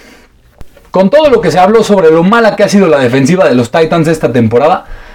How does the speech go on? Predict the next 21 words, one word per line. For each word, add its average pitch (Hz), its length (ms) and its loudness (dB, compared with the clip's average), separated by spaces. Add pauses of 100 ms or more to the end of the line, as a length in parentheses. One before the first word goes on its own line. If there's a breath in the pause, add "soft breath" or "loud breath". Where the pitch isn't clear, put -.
(140 loud breath)
la 156 120 0
unidad 254 400 0
hizo 247 220 2
lo 190 140 2
suficiente 185 560 0
en 233 80 2
este 226 220 0
juego 226 280 0
para 151 220 -2
que 143 80 -4
Tennessee 185 380 -2
ganara 139 320 0
el 120 100 0
partido. - 320 -10 (560 loud breath)
Sí, 254 300 -2 (300)
no 233 200 0
fue 240 180 0
ni 214 120 2
de 175 120 0
lejos 208 300 0
perfecta, - 460 -6